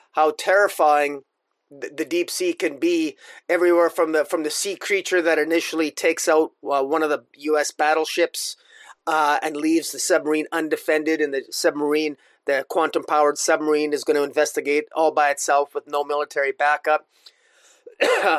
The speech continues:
to the, to the characters. And I'm sure one of the characters is gonna betray the rest of the team. Again,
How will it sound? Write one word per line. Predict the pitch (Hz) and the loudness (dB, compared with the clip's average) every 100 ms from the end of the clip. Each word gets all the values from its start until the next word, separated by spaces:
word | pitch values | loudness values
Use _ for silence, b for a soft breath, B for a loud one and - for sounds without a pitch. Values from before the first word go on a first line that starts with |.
| 131 b b _ | -2 b b _
to | 196 | -2
the, | 170 156 147 - | 0 0 -2 -6
to | - 170 | -2 -2
the | 147 139 127 | -2 -8 -10
characters. | - 190 175 175 175 170 165 | 0 2 2 2 2 2 0
And | 156 156 | -2 -2
I'm | 147 | -4
sure | - 190 | 2 4
one | 160 175 | 4 2
of | 180 | 0
the | 160 | -2
characters | - 165 156 160 147 | 2 2 2 -2 -4
is | 135 | -4
gonna | 170 156 - - | -2 -4 -6 -10
betray | 151 - 180 | -8 0 2
the | 160 | 4
rest | 165 156 - | 2 2 0
of | 151 | -4
the | |
team. | 151 - 165 160 - b | -6 -4 -4 -4 -8 b
Again, | 156 196 185 | 0 2 2